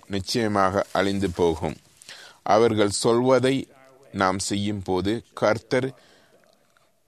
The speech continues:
கட்டுப்படுத்தவராய் இருக்கிறார். ஆனால்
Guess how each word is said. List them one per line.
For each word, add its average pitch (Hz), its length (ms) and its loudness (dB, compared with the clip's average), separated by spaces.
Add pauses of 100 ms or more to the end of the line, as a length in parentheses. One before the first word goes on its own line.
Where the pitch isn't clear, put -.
(480)
கட்டுப்படுத்தவராய் 104 1120 0
இருக்கிறார். 90 580 0 (320)
ஆனால் 98 540 2